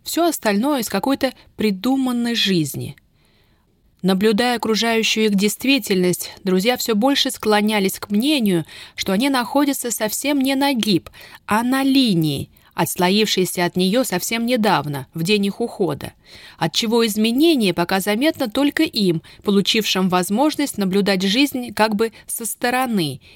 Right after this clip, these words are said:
или же из дальних странствий возвратясь. Для прочих обычных граждан все, если и менялось вокруг, то совершенно естественно,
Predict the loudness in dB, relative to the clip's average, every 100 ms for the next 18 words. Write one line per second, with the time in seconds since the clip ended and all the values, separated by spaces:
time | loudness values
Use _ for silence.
0 | -2 2 4 2 0 -2 -6 -8 0 0
1 | 2 0 2 -2 -6 -4 -2 -2 -2 -2
2 | -2 -2 -2 -2 -2 -4 -6 -6 -8 -14
3 | _ _ _ _ _ -4 -4 2 2 2
4 | 0 -2 0 0 0 -2 -2 0 0 0
5 | -2 -6 -8 -16 -10 -2 0 2 0 0
6 | -2 -2 0 2 2 2 2 0 -2 -4
7 | 0 -2 0 0 0 0 -2 0 2 2
8 | 2 0 0 0 0 -6 -4 -6